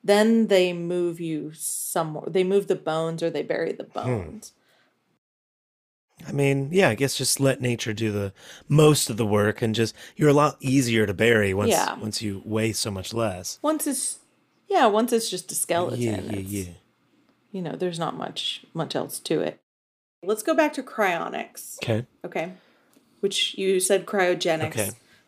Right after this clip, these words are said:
Speaker 1: Um, but it's, I think, more accurately referred to as cryonics.
Speaker 2: Okay.
Speaker 1: Um,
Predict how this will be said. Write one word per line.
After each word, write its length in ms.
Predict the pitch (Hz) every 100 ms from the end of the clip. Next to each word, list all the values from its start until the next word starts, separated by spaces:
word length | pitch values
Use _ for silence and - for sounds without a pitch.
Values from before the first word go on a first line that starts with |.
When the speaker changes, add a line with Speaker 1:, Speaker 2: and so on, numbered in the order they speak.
| -
Speaker 1:
Um, 240 | 180 170
but 120 | 165
it's, 420 | 185 185 - - -
I 100 | 202
think, 200 | 226 214
more 180 | 208 -
accurately 760 | 160 170 170 170 - - 170
referred 400 | 160 165 - 170
to 140 | - 170
as 160 | 160
cryonics. 760 | - - 165 156 135 185 269 330
Speaker 2:
Okay. 240 | - 117 135 - _ _ - - - -
Speaker 1:
Um, 500 | 190 180 170 175 190